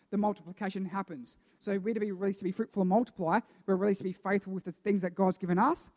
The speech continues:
And then when we start doing that, there's multiplication, and it's blessed and good, yeah?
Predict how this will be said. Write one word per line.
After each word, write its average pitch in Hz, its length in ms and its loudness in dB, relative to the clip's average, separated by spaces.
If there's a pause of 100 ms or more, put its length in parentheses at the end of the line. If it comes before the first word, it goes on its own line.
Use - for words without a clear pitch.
(280)
And 190 80 -4
then 196 80 0
when 202 120 0
we 233 100 2
start 202 260 0
doing 202 160 0
that, 233 160 0
there's 170 160 -10
multiplication, 202 680 -2
and 170 80 -4
it's - 100 -18
blessed 208 380 -4
and 196 120 -6
good, 151 240 -8
yeah? 208 220 -2